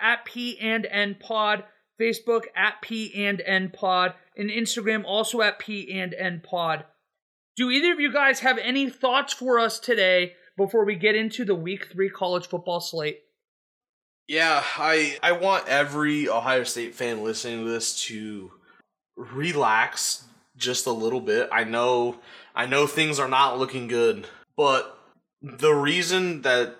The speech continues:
Speaker 2: we need to be optimistic is because we still have the most talented roster in the conference, and it's not even close. We still have the best head coach in the conference,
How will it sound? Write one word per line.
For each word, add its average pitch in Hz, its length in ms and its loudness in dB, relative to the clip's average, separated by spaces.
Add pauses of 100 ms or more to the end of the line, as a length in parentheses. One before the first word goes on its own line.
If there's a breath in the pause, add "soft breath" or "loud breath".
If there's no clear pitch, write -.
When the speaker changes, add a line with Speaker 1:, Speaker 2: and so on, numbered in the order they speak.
(240)
Speaker 2:
we 131 220 -6
need 131 220 -2
to 127 80 -4
be 117 120 -4
optimistic 113 640 0
is 110 140 -6
because 110 320 -8
we 110 60 -8
still 117 220 -2
have 113 180 -2
the 113 80 -8
most 110 260 -4
talented 107 440 -6
roster 107 460 0
in 101 60 -6
the 98 60 -8
conference, 107 600 -4
and 104 120 -6
it's 95 140 -8
not 104 220 -2
even 104 160 -8
close. 107 500 -4 (1160 loud breath)
We 127 100 -2
still 147 320 4
have 123 760 2 (560 soft breath)
the 123 80 0
best 120 360 0
head 120 300 -6
coach 117 360 -2
in 131 60 -6
the 135 100 -2
conference, 135 720 -2